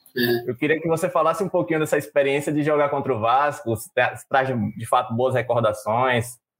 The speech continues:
Speaker 2: pra, pra, pra temporada.
Speaker 1: Ah, com certeza. Sempre que eu vou jogar em São Januário, não tem como, né? Eu lembro, eu lembro desse lance, eu lembro desse, desse vídeo que viralizou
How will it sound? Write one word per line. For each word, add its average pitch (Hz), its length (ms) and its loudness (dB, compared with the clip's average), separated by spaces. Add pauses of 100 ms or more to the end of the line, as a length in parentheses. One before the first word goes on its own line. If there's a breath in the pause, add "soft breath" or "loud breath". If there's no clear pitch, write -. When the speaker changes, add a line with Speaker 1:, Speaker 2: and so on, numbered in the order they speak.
(420)
Speaker 2:
pra, 110 260 2
pra, - 300 -2
pra - 180 -2
temporada. 107 560 -2 (1160)
Speaker 1:
Ah, 160 380 2
com 151 120 0
certeza. 160 580 2
Sempre 160 300 0
que 185 60 -2
eu 175 120 2
vou 165 380 2
jogar 151 200 2
em 156 60 0
São 156 140 0
Januário, 147 480 2
não 156 120 -2
tem 160 200 0
como, 151 260 2
né? 147 100 2
Eu 143 80 2
lembro, 143 520 0 (420 loud breath)
eu 131 100 0
lembro 151 220 0
desse 156 320 0
lance, 156 320 2
eu 147 60 -2
lembro 147 220 0
desse, 147 560 2 (360)
desse 156 300 2
vídeo 156 460 0
que 147 560 -2 (200)
viralizou 160 1200 0